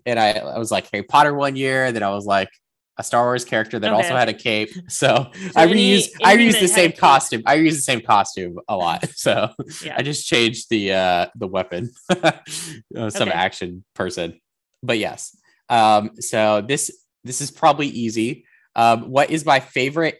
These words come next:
Speaker 1: ice cream and or cake, if you want bonus points?
Speaker 2: Ice cream, Ben and Jerry's Cherry Garcia, cake,
Speaker 1: Okay.
Speaker 2: cake.
Speaker 1: Yes. Yes to both of them. Good job. And as for you, you like, uh,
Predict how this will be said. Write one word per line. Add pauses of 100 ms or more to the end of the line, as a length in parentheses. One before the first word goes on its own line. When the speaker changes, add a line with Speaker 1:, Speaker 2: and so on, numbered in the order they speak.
(140)
Speaker 1:
ice
cream (440)
and
or
cake,
if
you
want
bonus
points? (380)
Speaker 2:
Ice
cream, (440)
Ben
and
Jerry's
Cherry
Garcia, (280)
cake, (440)
Speaker 1:
Okay.
Speaker 2:
cake. (1080)
Speaker 1:
Yes. (100)
Yes
to
both
of
them. (100)
Good
job. (640)
And
as
for
you, (280)
you
like,
uh,